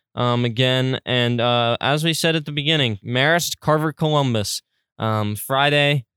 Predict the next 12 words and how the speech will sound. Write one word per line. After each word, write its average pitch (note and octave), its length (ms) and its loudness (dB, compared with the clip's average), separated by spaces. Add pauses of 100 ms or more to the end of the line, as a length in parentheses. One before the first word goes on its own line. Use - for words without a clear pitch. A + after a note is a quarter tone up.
(140)
seven D#3 440 0
thirty, C#3+ 400 2
down C3+ 360 2
in D3 120 0
Columbus. C#3 720 0
I B2 80 0
know B2 240 0
a A#2+ 60 2
lot C#3 160 4
of C#3 60 0
Marist C#3 440 -2
people C3+ 420 -2